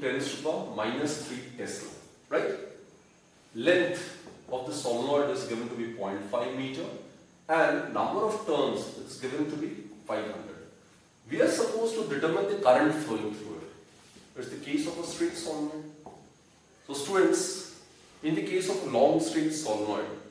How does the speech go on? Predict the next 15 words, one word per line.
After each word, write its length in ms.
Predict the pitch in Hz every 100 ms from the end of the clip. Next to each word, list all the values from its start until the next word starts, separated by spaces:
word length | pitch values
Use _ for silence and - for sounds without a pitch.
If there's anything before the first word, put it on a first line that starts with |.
| - -
the 80 | 113
magnetic 540 | 110 117 151 156 -
field 460 | - 180 151 - -
at 200 | - 233
a 60 |
point 420 | - 202 208 208
inside 460 | 139 135 147 151 160
the 60 | -
current 280 | 123 143
carrying 240 | 131 131 143
solenoid 560 | - 120 110 117 113 - - - - -
is 280 | 143 143 -
given 420 | 127 143 170 -
by 320 | - - - - - - - - - - - - -
N 420 | 143 156 156 165